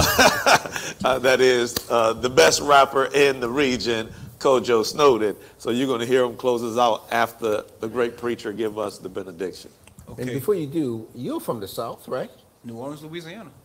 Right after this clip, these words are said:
Speaker 2: And, and, and you will, you will testify, will you not, that the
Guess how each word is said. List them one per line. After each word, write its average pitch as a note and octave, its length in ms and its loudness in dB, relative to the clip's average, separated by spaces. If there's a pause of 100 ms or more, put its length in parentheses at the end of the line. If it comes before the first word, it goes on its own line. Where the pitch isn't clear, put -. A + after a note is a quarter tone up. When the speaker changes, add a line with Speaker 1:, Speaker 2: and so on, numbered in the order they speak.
(460)
Speaker 2:
And, A#2+ 200 -4
and, B2+ 260 -4
and B2 320 -6 (140)
you F#3+ 140 -6
will, D3+ 360 0
you D#3 200 -8
will C#3 460 -2 (500)
testify, C3+ 680 -6
will B2 180 -6
you A#2+ 120 -4
not, A2 300 -8 (540)
that B2 460 -2
the A#2+ 280 -6